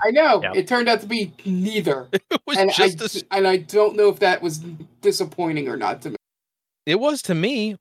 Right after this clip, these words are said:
Speaker 3: I mean, 'cause they showed game stuff in the,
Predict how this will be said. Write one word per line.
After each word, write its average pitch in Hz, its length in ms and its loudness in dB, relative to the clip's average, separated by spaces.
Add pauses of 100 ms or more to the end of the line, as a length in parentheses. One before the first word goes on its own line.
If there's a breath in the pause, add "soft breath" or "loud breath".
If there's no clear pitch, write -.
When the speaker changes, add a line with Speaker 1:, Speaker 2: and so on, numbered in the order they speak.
Speaker 3:
I 156 80 0
mean, 185 300 -2 (260)
'cause 170 200 -2
they 196 120 2
showed 185 880 0 (300)
game 160 480 0
stuff - 720 -2 (260)
in 160 540 -2 (120)
the, 113 560 0